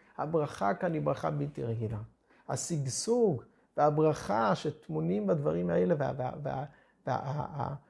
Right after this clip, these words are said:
ה-, הייעוד ש-, ש-, שמיועד לעם ישראל כאן,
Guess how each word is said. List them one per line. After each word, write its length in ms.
ה-, 140
הייעוד 680
ש-, 120
ש-, 300
שמיועד 640
לעם 220
ישראל 460
כאן, 260